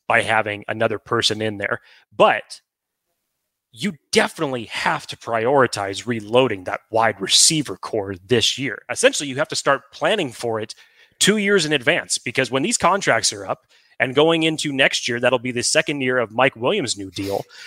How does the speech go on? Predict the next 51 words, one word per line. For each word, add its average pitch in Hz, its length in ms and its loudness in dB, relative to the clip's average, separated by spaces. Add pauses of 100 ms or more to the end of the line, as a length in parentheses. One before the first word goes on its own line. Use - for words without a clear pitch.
(240)
You 302 480 2
have - 580 -4
to 95 380 -10 (240)
start - 360 -4
planning 110 260 -8
for 104 100 -18
the 95 80 -20
future. - 320 -14
So 131 220 0
yes, 123 420 0
you 175 120 -8
have 190 340 -2
to 120 120 -10
invest 107 440 -4
in 113 100 -6
another 113 300 2
wide 107 220 0
receiver. 107 440 -4 (240)
And 117 100 -10
even 165 160 -4
if 180 120 -2
that 185 160 -2
wide 156 200 0
receiver 170 400 -2
ends 143 220 0
up 139 180 0
being 147 300 -2 (280)
your 127 160 -6
speed 165 460 -2
threat 165 220 0
and 135 140 0
not 151 160 2
necessarily 147 600 2
a 123 60 6
number 131 400 0
one 127 360 0
to 120 180 -4
start, - 500 2 (580)
you 185 220 2
have 185 180 4
to 135 100 2
target 131 440 0
it - 80 0
now 110 480 2
to - 160 -10
develop 120 460 0
him 113 100 -4
for 113 160 -6
the 101 80 -6
long-term 107 500 -2
future. - 400 -2